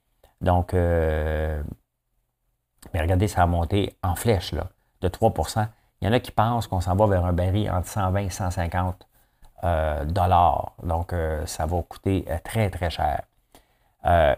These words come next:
et il y a le prix de l'or aussi qui a monté parce que le, l'or est une valeur refuge. Et de-, depuis un bout de temps, on ne le voyait pas comme une valeur refuge. En temps de guerre,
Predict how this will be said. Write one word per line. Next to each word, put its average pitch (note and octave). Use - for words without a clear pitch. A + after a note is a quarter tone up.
et A2+
il A2+
y A2
a G2
le F2+
prix G2+
de F#2+
l'or G#2+
aussi G#2+
qui A2
a -
monté F#2+
parce G2+
que -
le, F2
l'or G2+
est F#2+
une F#2
valeur F2+
refuge. A2+
Et G#2+
de-, G2+
depuis F2
un D3
bout B2+
de -
temps, F3+
on G2
ne G2+
le F2+
voyait G2+
pas C#3+
comme G2+
une F#2+
valeur F2+
refuge. B2+
En F#2
temps G#2
de G2
guerre, G#2